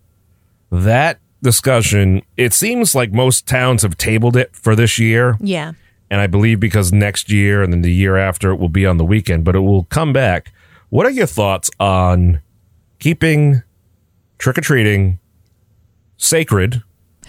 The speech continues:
Speaker 1: on the thirty-first?
Speaker 2: <laughs> On All Hallows Eve.
Speaker 1: That's right.
Speaker 2: Okay.
Speaker 1: Absolutely. Or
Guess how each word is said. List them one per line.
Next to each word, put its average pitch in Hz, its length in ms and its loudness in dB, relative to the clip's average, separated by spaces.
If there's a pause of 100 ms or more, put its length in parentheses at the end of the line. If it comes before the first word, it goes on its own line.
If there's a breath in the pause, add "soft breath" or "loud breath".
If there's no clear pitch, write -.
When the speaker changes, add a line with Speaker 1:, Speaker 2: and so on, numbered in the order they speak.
(180 loud breath)
Speaker 1:
on 98 160 2
the 92 80 2
thirty-first? 107 880 0
Speaker 2:
<laughs> - 40 -20
On 240 300 -4
All 220 340 -2
Hallows 190 420 -2
Eve. 185 140 -2
Speaker 1:
That's 104 240 -2
right. 107 420 0
Speaker 2:
Okay. - 100 -6
Speaker 1:
Absolutely. 104 720 0 (500 soft breath)
Or 117 640 0